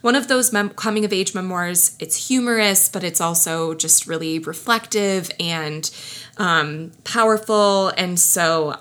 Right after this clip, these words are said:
I am excited to read it. I think it sounds so good. And I love,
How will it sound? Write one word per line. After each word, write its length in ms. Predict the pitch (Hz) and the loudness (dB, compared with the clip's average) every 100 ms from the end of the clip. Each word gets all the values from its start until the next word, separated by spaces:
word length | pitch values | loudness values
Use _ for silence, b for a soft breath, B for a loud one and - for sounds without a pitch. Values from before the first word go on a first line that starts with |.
| - | -2
I 800 | 170 165 165 165 170 175 180 - | 2 2 2 -2 -4 -8 -12 -8
am 260 | 170 160 160 | -8 -6 -8
excited 540 | - - 151 131 170 | -6 -4 -4 -4 -6
to 120 | - | -6
read 200 | 202 - | -8 -8
it. 100 | - | -8
I 80 | 185 | -8
think 180 | 190 180 | -10 -10
it 120 | - | -8
sounds 240 | - 170 - | -6 -2 -2
so 120 | 170 | -2
good. 200 | 170 156 | -4 -2
And 100 | 190 | 2
I 120 | 202 | 2
love, 560 | 190 180 160 151 143 | 0 4 6 6 2